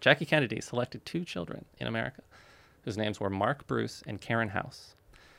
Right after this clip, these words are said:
And she delivered two puppies to each of these people. Uh, one of them lived in, uh, Missouri, the lo-, other lived in, um,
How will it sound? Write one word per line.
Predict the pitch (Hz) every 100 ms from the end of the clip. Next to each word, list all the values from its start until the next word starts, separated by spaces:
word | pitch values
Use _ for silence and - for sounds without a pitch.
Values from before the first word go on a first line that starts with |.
| - _ -
And | 104 101 98 - -
she | - - 104 104 101 104 104
delivered | 104 120 151 107 127 -
two | - 107
puppies | - 107 101 98 - -
to | - 98
each | 95 -
of | -
these | -
people. | - - - -
Uh, | 101 95 95
one | 104
of |
them | 95 95 - 127
lived | 101 92 -
in, | 104 95 95
uh, | 101 -
Missouri, | - 101 110 107
the | 98
lo-, | 95 101 -
other | 98
lived | 92 95 90
in, | - 95 98
um, | - - 147